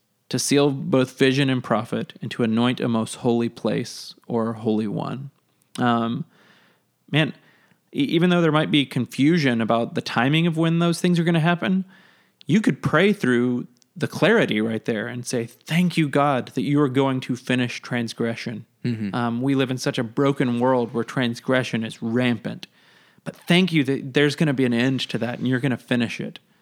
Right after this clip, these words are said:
Speaker 1: Um, you're gonna put an end to sin. Thank you, God, for atoning for iniquity, um, in my own life. Uh, I, you know, I'd be done for if my sins weren't atoned for in Christ.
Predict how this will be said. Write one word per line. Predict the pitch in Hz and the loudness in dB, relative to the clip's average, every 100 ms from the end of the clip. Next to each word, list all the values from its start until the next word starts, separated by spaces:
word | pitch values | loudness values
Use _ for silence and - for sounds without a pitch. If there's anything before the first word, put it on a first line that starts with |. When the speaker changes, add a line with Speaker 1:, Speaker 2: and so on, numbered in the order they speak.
| _ _ _ _ _ - | _ _ _ _ _ -2
Speaker 1:
Um, | 127 120 120 120 - | 0 0 -2 -4 -6
you're | 127 | -4
gonna | 135 | -2
put | 120 123 | -2 -2
an | 123 | -2
end | 139 139 151 - | 0 2 0 -2
to | 120 | -6
sin. | - 123 110 101 143 _ _ _ _ _ _ _ | -2 0 0 -2 -8 _ _ _ _ _ _ _
Thank | 160 175 | -2 0
you, | 165 | 0
God, | 139 127 | 0 0
for | - 120 | 0 -2
atoning | - - 139 180 147 | -4 0 2 4 2
for | 127 | 0
iniquity, | 117 113 135 - - - - _ _ _ _ _ | -2 0 -2 -2 -4 -4 -10 _ _ _ _ _
um, | 131 | -2
in | 135 | 0
my | 139 123 | 2 4
own | 143 185 135 | 4 4 2
life. | 135 196 120 - - _ _ _ _ _ | 2 0 -2 -10 -20 _ _ _ _ _
Uh, | 123 135 131 127 123 151 - _ _ _ - | -2 0 2 0 -2 -8 -16 _ _ _ -4
I, | 131 131 - - _ _ _ | 0 0 -4 -12 _ _ _
you | 127 | -6
know, | 123 | 0
I'd | 151 | 2
be | 156 | 0
done | 113 151 214 233 | 2 2 4 2
for | 123 113 | 0 -2
if | 113 | -4
my | 123 127 127 127 | -2 2 2 0
sins | 117 - 151 156 | -2 0 0 2
weren't | 143 131 | 0 -2
atoned | - - 143 151 | -4 -2 0 0
for | 143 123 117 | 0 -2 0
in | 113 113 | -2 -6
Christ. | - 110 101 117 - - | -6 -4 -4 -8 -16 -18